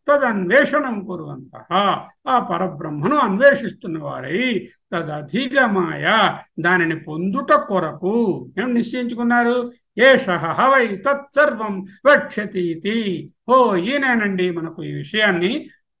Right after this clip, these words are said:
పొందిస్తారు, తదధిగమాయ దాన్ని పొందడానికి ఈయనే మార్గము,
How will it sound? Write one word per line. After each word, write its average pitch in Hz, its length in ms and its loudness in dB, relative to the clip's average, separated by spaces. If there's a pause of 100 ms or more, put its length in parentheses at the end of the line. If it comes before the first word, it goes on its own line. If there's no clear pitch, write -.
(580)
పొందిస్తారు, 180 1040 -2 (240)
తదధిగమాయ 175 1000 2
దాన్ని 151 320 -8
పొందడానికి 175 580 0
ఈయనే 247 340 2
మార్గము, 156 720 0